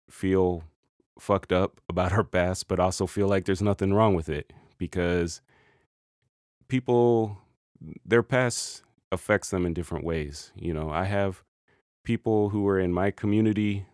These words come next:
who somehow, the way we grew up,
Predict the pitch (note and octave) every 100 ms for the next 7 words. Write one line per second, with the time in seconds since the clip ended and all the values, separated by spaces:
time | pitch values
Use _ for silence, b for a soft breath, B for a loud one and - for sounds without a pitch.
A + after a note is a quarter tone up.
0 | _ _ F#2+ G#2 G2 G2 F#2 G2 _ _
1 | _ _ _ _ _ _ _ - - G#2
2 | G#2+ G2 G2 G2+ G2 G2 - _ _ _
3 | _ _ - F#2+ G2+ G#2 G#2 E2+ F2+ F2+
4 | F2+ G2